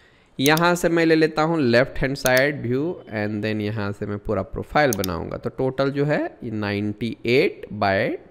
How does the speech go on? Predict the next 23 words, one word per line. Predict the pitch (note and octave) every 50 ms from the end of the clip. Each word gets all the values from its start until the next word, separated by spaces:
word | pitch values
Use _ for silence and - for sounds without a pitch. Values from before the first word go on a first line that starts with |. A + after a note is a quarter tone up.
| _ -
ट्वेंटी | D3+ C#3+ A#2+ G#2+ G2+ F#2 - G#2+ G2
का | F#2 - A2 C#3
एक | - - -
रेक्टेंगल, | G3 - - - - F#2 F2+ D#2+ - - - - -
नाइंटी | G#2 G#2+ G#2+ G#2 G2+ G#2 G2 - A#2 A2+ - -
एट | - C#3 F3+ G#3+ - - - - - G2 F#2+
by | F#2 F2+ F#2 F#2 - - -
ट्वेंटी, | D3+ C3 G#2 F#2+ F2 E2+ - F#2
नाइंटी | G2 G2+ G2+ G2+ G2 G2 - A2 A2 -
एट | - C3+ C3+ C#3 D#3 F#3 F#3 - - - - - - - - - - _ _ _ - A2+
टैब | G#2 G2 G2 G2+ G#2 A2+ D3+ F3 F#3+ - - - -
ट्वेंटी, | - G#2 F2+ F#2 F#2 F#2 - - C3+ A#2 F#2 - - - - - - - - - _ _ - _ _ _ _ _ _ _ -
ये | G#2+ G2+ G2
हमारा | G2+ F2+ F#2 F2+ F2+ F2+ - D3+
हो | F#3+ F#3+ E3 C3+
गया | A2+ F#2 D#2+ D2
है। | F2+ F2+ -
Then | G#2 G2+ - - - -
explode | B2+ - - - - - D#3 C#3+ A2+ F#2+ E2 -
सेलेक्ट | - - A2 G#2 A2 B2+ - -
कीजिए, | - D3 C#3+ D3+ D3+ D#3+ E3+ F#3 G3+ G3+
प्रेस | - - A#2+ A2 G#2+ -
कीजिए | - G#2+ G2 G#2 A2 - -